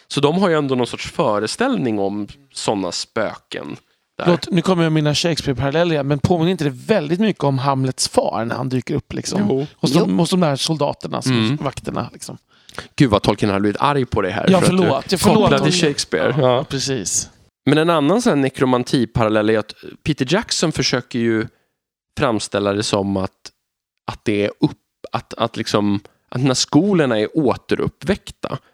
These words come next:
Speaker 1: Men i böckerna verkar de ju aldrig ha dött,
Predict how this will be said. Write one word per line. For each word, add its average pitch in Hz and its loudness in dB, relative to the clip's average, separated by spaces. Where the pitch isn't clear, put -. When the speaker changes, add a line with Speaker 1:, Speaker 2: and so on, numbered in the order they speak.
Speaker 1:
Men 127 4
i 131 2
böckerna 127 2
verkar 131 0
de 123 4
ju 123 2
aldrig 104 2
ha 110 2
dött, - -4